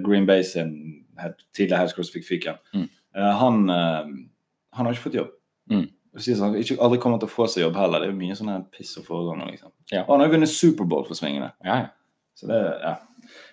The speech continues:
Speaker 1: Men, eh, men ja, det du sa innledningsvis, veldig, jeg trodde jo også veldig, veldig, veldig tidlig at det var Nick Bosa som skulle gå først.
Speaker 2: Mm.
Speaker 1: Det var alle de første rundene med mock drafts var jo at han skulle gå først, for han har et sykt talent, akkurat som broren.
Speaker 2: Ja.
Speaker 1: Men så begynte jo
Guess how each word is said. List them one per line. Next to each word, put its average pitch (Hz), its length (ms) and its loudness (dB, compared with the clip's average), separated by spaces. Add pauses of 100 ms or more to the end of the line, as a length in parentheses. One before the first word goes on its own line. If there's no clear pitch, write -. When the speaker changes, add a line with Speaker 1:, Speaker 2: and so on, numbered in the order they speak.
Speaker 1:
Men, 131 240 6
eh, 135 80 8
men 135 160 6
ja, 117 240 8
det 135 140 6
du 131 80 2
sa 131 140 4
innledningsvis, 107 540 4
veldig, 104 760 4
jeg 120 180 2
trodde 123 220 8
jo 120 100 8
også 104 140 6
veldig, 104 180 6
veldig, 101 300 6
veldig 101 320 6
tidlig 95 240 2
at 85 60 -2
det 90 40 -8
var 92 80 0
Nick 95 180 -2
Bosa 87 340 -2
som 82 180 -4
skulle 80 220 -10
gå 78 120 -8
først. - 300 -10
Speaker 2:
Mm. 101 160 0 (340)
Speaker 1:
Det 107 100 -4
var 104 140 2
alle 107 220 6
de 101 80 2
første 98 340 -6
rundene 101 240 6
med 95 80 4
mock 95 240 2
drafts 85 240 -2
var 95 140 4
jo 85 60 2
at 82 80 -6
han 90 120 -2
skulle 80 240 -6
gå 82 220 -2
først, - 260 -8
for 92 80 -6
han 104 140 4
har 101 140 6
et - 100 -6
sykt - 260 0
talent, 90 300 0
akkurat 87 180 -10
som 85 100 -8
broren. 85 340 -2 (180)
Speaker 2:
Ja. 95 100 0 (680)
Speaker 1:
Men 131 100 4
så 123 120 2
begynte 120 280 4
jo 98 340 4